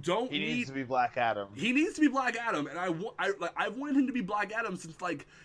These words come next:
Speaker 1: he, w-, when he was a s-, like, a s-, a smaller rock on, like, The Rundown. Like, he was back then,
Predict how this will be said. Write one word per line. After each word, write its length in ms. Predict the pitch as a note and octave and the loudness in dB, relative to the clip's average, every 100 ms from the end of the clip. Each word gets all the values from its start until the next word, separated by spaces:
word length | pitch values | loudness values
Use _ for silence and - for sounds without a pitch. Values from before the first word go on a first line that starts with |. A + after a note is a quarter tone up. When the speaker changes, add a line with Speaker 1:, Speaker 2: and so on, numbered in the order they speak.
| - | -20
Speaker 1:
he, 160 | - | -10
w-, 360 | D#3+ D#3+ D#3+ E3+ | -8 -4 -2 0
when 160 | D#3+ F#3 | 2 4
he 200 | F#3+ G#3+ | 2 4
was 180 | F#3+ | 4
a 60 | F3+ | 4
s-, 200 | F3 - - | 0 -2 -2
like, 220 | D#3+ D#3 | 0 2
a 40 | |
s-, 140 | D#3+ - | 0 0
a 80 | D#3 | -6
smaller 580 | - F#3 F3 G3 F#3 E3+ | -4 -4 0 2 6 6
rock 560 | C#3 E3 E3 - - - - - - _ _ F3+ | 6 6 6 4 -4 -10 -20 -20 -20 _ _ 4
on, 320 | F3+ E3 D#3 | 6 6 2
like, 220 | E3 C3+ | 0 4
The 100 | E3 | 4
Rundown. 840 | C#3 D3+ D#3+ C3+ B2 A2+ F2 F2+ - A3 C#3 | 4 2 2 2 2 2 -4 -10 -14 -10 -4
Like, 220 | E3 - | -2 -2
he 180 | F#3 F#3+ | -2 0
was 220 | F3+ D#3 | 0 0
back 340 | D#3+ E3 F#3+ C#3+ | 2 2 2 -2
then, 600 | D#3+ G3 D#3+ C3+ C3 | -2 0 2 0 -2